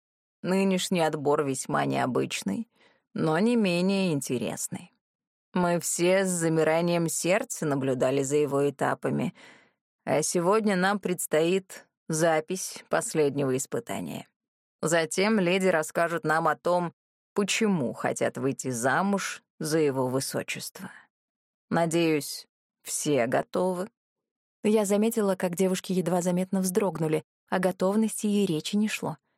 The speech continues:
Слишком испуганный вид, как минимум, у четверых. Скорее всего, это заметила не я одна, но и его величество. Император еле заметно усмехнулся и продолжил.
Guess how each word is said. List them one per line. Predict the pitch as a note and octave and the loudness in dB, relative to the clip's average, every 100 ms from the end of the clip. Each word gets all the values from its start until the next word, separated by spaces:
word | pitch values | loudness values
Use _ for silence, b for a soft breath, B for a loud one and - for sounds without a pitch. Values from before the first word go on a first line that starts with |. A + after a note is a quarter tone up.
| _ _ - | _ _ -8
Слишком | - C#4+ C#4 C4+ C4 | -2 0 2 2 2
испуганный | - C#4+ A#3+ C4 | 2 2 4 4
вид, | C#4 C4+ | 4 2
как | F3 - | 0 0
минимум, | F#3+ A3 D4+ C4 | 2 4 4 2
у | G3+ | 2
четверых. | - - E3+ D3+ D#3 - _ _ - | -2 -2 0 0 -4 -12 _ _ -10
Скорее | - A3 B3 C4 | -2 0 2 2
всего, | - A3+ C4 | 0 0 2
это | B3 A#3 | 0 0
заметила | G#3 A3+ B3 A#3 A#3 | 2 2 2 2 2
не | A3+ A3+ | 4 4
я | A#3+ A3+ | 4 2
одна, | G3 C4+ C#4+ D#3 | 2 2 2 0
но | F3+ F#3+ F#3+ | 0 0 2
и | F#3+ | 2
его | F#3+ F#3+ G3 | 2 2 2
величество. | G3 A3 E3+ - F3+ E3 D#3+ b b b b | 2 2 0 -4 -4 -4 -4 b b b b
Император | - A3 A3+ G#3 F#3+ F3+ - b b | 0 2 4 2 0 -2 -6 b b
еле | F#3 F3+ E3+ | 2 2 2
заметно | E3 D#3+ D#3+ - F3 | 2 2 0 -2 -2
усмехнулся | - G3 - C#4+ F4+ C4 | 0 0 0 0 0 -2
и | A#3+ | -2
продолжил. | A#3+ A#3 E3+ D3 C3 D#3 | 0 0 0 -2 -2 -8